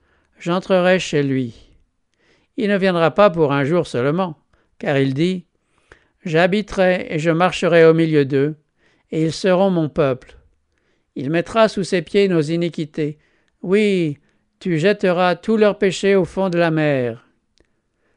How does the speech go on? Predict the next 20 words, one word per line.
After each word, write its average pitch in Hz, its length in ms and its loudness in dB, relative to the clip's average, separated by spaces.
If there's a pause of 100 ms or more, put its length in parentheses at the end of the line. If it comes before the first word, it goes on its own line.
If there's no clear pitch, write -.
(140)
Sa 110 220 -10
présence 196 720 -4 (340)
purifiera 185 800 2
et 147 60 0
sanctifiera 170 720 -2
l'âme, 147 500 -2 (480)
et 160 140 -6
fera 185 300 0
d'elle 170 420 2 (280)
un 185 160 -4
saint 180 240 -4
temple 165 400 -4
au 190 100 0
Seigneur, 151 720 -2 (540)
une 165 180 -2
habitation 185 600 -2
de 165 160 2
Dieu 160 360 0
en 156 200 -2
esprit. 123 560 -6